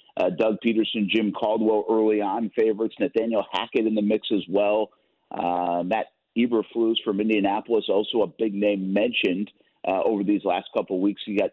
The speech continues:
two interviews. But Byron Leftwich, it looks like it's shaping up – will be the next head coach of the Jacksonville Jaguars, the seventh one in franchise history. But nothing official from the <laughs> Jags as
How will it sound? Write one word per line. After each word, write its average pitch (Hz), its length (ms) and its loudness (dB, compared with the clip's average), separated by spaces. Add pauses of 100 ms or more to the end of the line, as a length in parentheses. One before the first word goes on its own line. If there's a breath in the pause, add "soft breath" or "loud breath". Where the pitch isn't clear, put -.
two 113 200 2
interviews. 87 500 0 (260 loud breath)
But - 200 -2
Byron 131 300 0
Leftwich, 123 460 -2
it 101 140 -2
looks 127 400 -4
like 110 220 0
it's 104 180 -6
shaping 110 340 -2
up – 101 140 0 (280)
will 110 100 -2
be 117 120 2
the 104 100 0
next 104 280 -2
head 104 180 0
coach 107 240 -2
of 104 60 -4
the 95 40 -2
Jacksonville 92 480 -4
Jaguars, 101 460 0
the 92 80 -10 (140)
seventh 110 260 -4
one 107 260 -2 (280 soft breath)
in 104 160 -2
franchise 95 640 -2
history. 120 340 -2
But 107 180 -4
nothing 147 340 -2
official 139 420 -4
from 135 120 -2
the 104 80 2
<laughs> 95 140 -4
Jags 139 340 -2 (400 soft breath)
as 143 80 -2